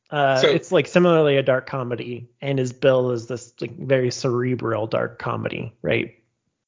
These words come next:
Speaker 1: And so compared to Ambulance, I would say that this is a cerebral gar-, dark comedy.
Speaker 2: When, what year did The Big Short come out? That was, like, twenty fifteen, twenty sixteen, right?
Speaker 1: Yeah,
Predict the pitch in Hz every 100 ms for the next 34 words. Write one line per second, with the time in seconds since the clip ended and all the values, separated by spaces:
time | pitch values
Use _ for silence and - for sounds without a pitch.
0 | _ 160 151 131 147 127 - - _ -
1 | 151 165 156 139 131 131 123 110 117 123
2 | 113 117 117 110 113 117 117 113 107 -
3 | 117 113 110 110 110 - - _ 117 -
4 | - - - 135 - _ _ _ _ _
5 | _ _ - 208 233 254 208 233 254 240
6 | 214 170 147 127 - 110 - 104 92 95
7 | 143 160 160 131 - 135 120 123 110 117
8 | 107 107 101 - - - 95 98 - -
9 | _ 117 - 69 -